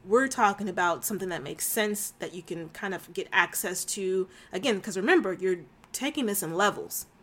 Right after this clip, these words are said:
So we're not jumping from, you know, hundred dollar, what, what's it called? Like, a thousandaire? You know, like, you th-, they say millionaire. <laughs> What's, like, when you have a hundred dollars in the bank? Hundred air? I'm making that up. I don't know. A hundred air to, like, a millionaire or a billionaire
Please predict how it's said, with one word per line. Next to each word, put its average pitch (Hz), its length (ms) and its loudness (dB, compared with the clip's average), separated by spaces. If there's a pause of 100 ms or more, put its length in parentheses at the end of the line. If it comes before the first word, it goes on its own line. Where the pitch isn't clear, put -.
(340)
So 185 160 -2
we're 190 60 2
not 220 180 4
jumping 254 340 2
from, 185 400 -2 (520)
you 202 140 2
know, 165 320 0 (200)
hundred 220 400 0
dollar, 196 340 4 (160)
what, 247 180 -4 (200)
what's 254 200 -2
it - 80 -6
called? 226 220 0
Like, 170 120 -4
a 208 40 -10
thousandaire? 202 720 0 (280)
You 339 120 2
know, 370 80 4
like, 330 160 2
you 226 80 -4
th-, - 180 -8
they 220 100 -2
say 185 160 0
millionaire. 196 600 2 (220)
<laughs> - 240 -10
What's, 349 200 8
like, 294 140 6
when 277 100 0
you 269 60 2
have 226 100 8
a 190 60 4
hundred 214 160 0
dollars 180 220 4
in 185 60 -4
the 165 60 -2
bank? 170 200 -4
Hundred 262 260 2
air? 262 260 2 (300)
I'm 220 120 4
making 202 240 2
that 180 140 2
up. 151 200 0
I 202 140 6
don't 196 100 0
know. 139 120 0
A 151 100 0
hundred 233 280 2
air 196 200 4
to, 196 140 -2
like, 190 160 4
a 175 40 -2
millionaire 185 480 0
or 175 40 0
a 170 40 -4
billionaire 202 600 6